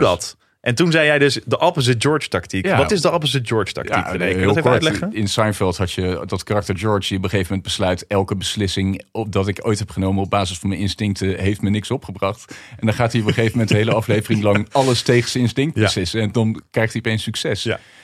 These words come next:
Speaker 2: Nou, misschien dat dat voor Bottas zou werken.
Speaker 1: Ja.
Speaker 2: Dat dat zijn, dat dat dus Bottas vijf punt nul zou zijn.
Speaker 1: Ja.
Speaker 2: Opposite Bottas.
Speaker 1: <laughs> Opposite Bottas.
Speaker 2: Ja.
Speaker 1: Misschien kunnen we dit, eh,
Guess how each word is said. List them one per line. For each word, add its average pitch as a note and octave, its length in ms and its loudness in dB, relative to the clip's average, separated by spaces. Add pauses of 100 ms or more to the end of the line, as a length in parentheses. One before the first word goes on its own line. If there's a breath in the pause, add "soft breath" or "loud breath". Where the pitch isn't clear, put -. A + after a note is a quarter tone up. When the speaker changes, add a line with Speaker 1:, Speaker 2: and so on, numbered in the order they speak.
(140 loud breath)
Speaker 2:
Nou, F#2+ 180 0
misschien G2+ 280 -2
dat F#2 140 -2
dat F2+ 140 -4
voor F2 120 -4
Bottas - 300 -6
zou A2+ 160 -2
werken. F#2 300 -2
Speaker 1:
Ja. A2+ 80 2
Speaker 2:
Dat G#2 140 -2
dat D3+ 120 -2
zijn, A2 260 -2
dat A#2 160 2
dat C#3 140 -4
dus A2 140 -2
Bottas - 360 -2
vijf D#3 240 -2
punt G#2+ 180 -2
nul G#2+ 180 -2
zou F2 140 -6
zijn. D#2 280 -8
Speaker 1:
Ja. G#2 80 2
Speaker 2:
Opposite G#2+ 360 0
Bottas. - 420 -12 (160)
Speaker 1:
<laughs> A#3+ 120 4
Opposite B2+ 400 4
Bottas. F#2+ 600 -4
Speaker 2:
Ja. E2 260 -6 (420)
Speaker 1:
Misschien C#3 260 0
kunnen C3+ 240 0
we A2 440 2
dit, G2+ 240 -4
eh, G2 60 -2